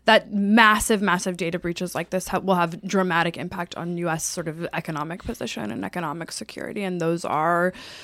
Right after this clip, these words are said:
you know, th-, those are important issues. It's areas in which we've started to focus on it in relation to sort of Chinese economic espionage and sort of other areas. And, and this is the next big frontier that we're gonna have to address, that,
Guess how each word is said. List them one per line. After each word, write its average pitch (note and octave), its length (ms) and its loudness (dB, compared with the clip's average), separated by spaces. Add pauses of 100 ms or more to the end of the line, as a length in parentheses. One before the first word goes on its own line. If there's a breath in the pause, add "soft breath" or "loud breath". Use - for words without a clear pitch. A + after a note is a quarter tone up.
(300 loud breath)
you F#3+ 160 -2
know, F3+ 240 0
th-, F3+ 380 -8
those G#3 280 8
are G#3 320 10
important G#3+ 680 0
issues. C#4+ 520 -2
It's G3 180 -2
areas G3 320 0
in F#3 120 -2
which F3+ 180 -8
we've E3+ 160 -8
started G3+ 380 -4
to G3 80 -2
focus F#3 320 -4
on E3+ 100 -4
it F3 160 -4
in F3 100 -6
relation E3+ 400 -4
to E3+ 80 -10
sort - 140 -12
of - 100 -16
Chinese E3 460 -8
economic A#3+ 560 0
espionage G#3+ 760 -2
and F3+ 120 -8
sort F3 100 -10
of F3+ 60 -10
other E3 240 -6
areas. F#3+ 400 -4
And, F3+ 160 -4 (240 loud breath)
and G3 180 8
this G#3 140 6
is G3+ 160 6
the G3+ 80 6
next F#3 340 0
big F3 220 -4
frontier F3 400 -2
that E3+ 180 -4
we're F3 80 -4
gonna E3 160 -4
have E3+ 220 -6
to A3 120 -6
address, A3 420 -4
that, F3 340 -2